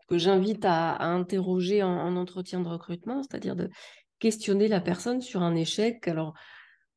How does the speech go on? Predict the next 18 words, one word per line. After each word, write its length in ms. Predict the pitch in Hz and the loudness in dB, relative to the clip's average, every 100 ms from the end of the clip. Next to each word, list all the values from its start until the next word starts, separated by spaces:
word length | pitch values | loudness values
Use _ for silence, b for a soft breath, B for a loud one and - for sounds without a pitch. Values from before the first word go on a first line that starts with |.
| _ | _
soit, 600 | - - 185 196 196 190 180 | -8 2 4 6 6 4 2
euh, 340 | 147 147 143 | 0 -2 -2
une 180 | - 180 | 0 4
mésentente, 640 | 180 185 190 180 196 196 185 | 6 6 6 2 0 0 0
on 60 | |
va 120 | 170 | -2
dire, 200 | 175 180 | 0 0
avec 240 | 175 165 175 | -2 -4 -8
le 80 | 165 | -6
manager 420 | 170 165 170 175 | -4 -4 -4 -6
précédent, 840 | - 170 175 160 165 190 202 202 | -4 -4 -4 -2 0 2 0 -2
soit 240 | 202 185 | -2 -2
un 140 | 175 175 | 0 0
échec 400 | 165 - 180 175 | -2 -2 -2 -2
au 60 | |
niveau 240 | 165 160 170 | -4 -2 -2
d'un 140 | 160 | -2
projet, 520 | 156 170 160 180 220 | -4 -6 -2 0 0